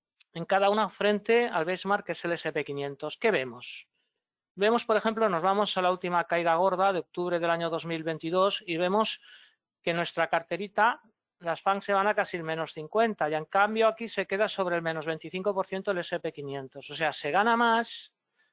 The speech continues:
pero también vamos a perder más. ¿Mm? O sea, hay riesgo. Estos serían los drawdown de cada una. Por ejemplo, la que más, pues, es Meta. Fíjate, Meta, ¿eh? Fijaros, por ejemplo, Meta. En octubre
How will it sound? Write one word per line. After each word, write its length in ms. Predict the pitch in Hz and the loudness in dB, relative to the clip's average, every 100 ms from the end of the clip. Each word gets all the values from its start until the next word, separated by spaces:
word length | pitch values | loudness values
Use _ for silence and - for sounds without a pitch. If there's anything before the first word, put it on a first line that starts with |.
| _ _ - | _ _ -8
pero 180 | 180 185 | -4 0
también 280 | 190 196 | 2 2
vamos 220 | 202 196 196 | 0 0 0
a 100 | 180 | -2
perder 300 | 170 180 165 | 0 -2 -2
más. 500 | 143 139 - - _ _ _ _ _ _ | -4 -4 -10 -20 _ _ _ _ _ _
¿Mm? 220 | 156 202 | -14 -12
O 260 | 226 _ _ | -12 _ _
sea, 140 | 151 | -4
hay 140 | 156 160 | -4 -4
riesgo. 560 | 147 143 127 135 131 _ _ _ _ _ _ _ _ _ _ _ _ _ | -4 -4 -4 -8 -12 _ _ _ _ _ _ _ _ _ _ _ _ _
Estos 280 | 190 190 185 | -6 -2 -2
serían 260 | 196 196 | 2 2
los 140 | 185 165 | 2 0
drawdown 480 | 185 180 233 240 233 | 0 2 2 2 0
de 100 | 185 | -2
cada 300 | 180 180 196 | 2 4 4
una. 320 | 226 233 240 | 2 0 0
Por 120 | 170 | -4
ejemplo, 320 | 147 175 170 | -8 -8 -2
la 140 | 160 151 | -2 -2
que 140 | 156 | -2
más, 280 | 175 190 196 | 0 -2 -2
pues, 240 | - 156 | -10 -8
es 160 | 160 147 | -8 -6
Meta. 300 | 170 175 208 | -8 -2 -2
Fíjate, 380 | - - 156 139 | -2 -6 -6 -6
Meta, 380 | 139 - 143 202 | -12 -10 -8 -8
¿eh? 120 | 247 _ _ _ | -8 _ _ _
Fijaros, 360 | - 196 175 - | -2 2 2 0
por 120 | 156 | -6
ejemplo, 400 | 135 143 131 143 | -4 -6 -6 -4
Meta. 360 | 180 170 - - _ _ | -2 -4 -6 -20 _ _
En 420 | 151 151 147 147 | -12 -10 -8 -10
octubre 600 | 151 - 214 220 254 302 | -12 -6 0 4 4 2